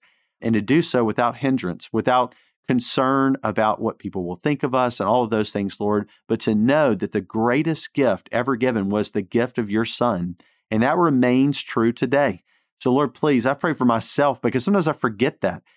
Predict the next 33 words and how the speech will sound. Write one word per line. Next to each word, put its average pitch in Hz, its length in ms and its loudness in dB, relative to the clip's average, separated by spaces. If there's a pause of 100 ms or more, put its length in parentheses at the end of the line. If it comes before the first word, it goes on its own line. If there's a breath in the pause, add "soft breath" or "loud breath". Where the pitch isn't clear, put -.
(200)
that 113 160 -2
the 117 80 2
greatest 135 520 0
gift 151 280 0
ever 135 260 2
given 127 280 0
was 110 180 2
your 107 80 0
Son, 123 480 0
and 117 160 0
that 131 320 -4
gift 143 320 0
is 110 140 -2
still 131 320 0
available 117 500 0
today 101 640 0
through 113 160 0
faith. 107 380 -2 (420)
And 120 160 0
so 131 180 0
why 113 260 2
would 165 140 0
I 156 100 2
want 147 180 2
to 139 80 2
withhold 139 480 0
the - 100 0
greatest 120 400 0
gift 131 180 0
ever 127 220 2
given 123 300 -2
from 92 160 -6
someone? 90 460 -4